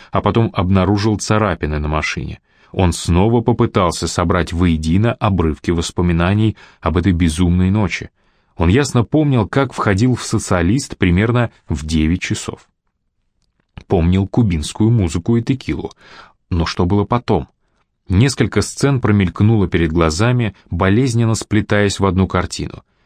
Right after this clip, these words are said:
Фыркающие мотоциклы, танцующие на стойке девушки,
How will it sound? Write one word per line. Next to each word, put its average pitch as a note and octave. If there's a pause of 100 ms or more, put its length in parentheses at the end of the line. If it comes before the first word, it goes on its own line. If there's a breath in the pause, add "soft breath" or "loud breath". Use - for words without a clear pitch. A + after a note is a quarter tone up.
(160)
Фыркающие G2
мотоциклы, - (120)
танцующие A#2
на A2+
стойке A2
девушки, F#2